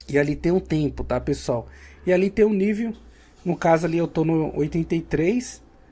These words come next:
Seria ali pra completar cem, né? E aqui tá disponível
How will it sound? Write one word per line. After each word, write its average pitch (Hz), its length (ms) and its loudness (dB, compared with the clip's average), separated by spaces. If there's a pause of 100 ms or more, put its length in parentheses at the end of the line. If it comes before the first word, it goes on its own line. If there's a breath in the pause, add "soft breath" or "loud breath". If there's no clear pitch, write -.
(180 soft breath)
Seria 160 360 0
ali 156 160 0
pra 156 160 -2
completar 156 560 -2
cem, 147 400 -2
né? 127 200 -4 (140)
E 156 80 -4
aqui 156 180 -4
tá 165 120 0
disponível 170 680 -2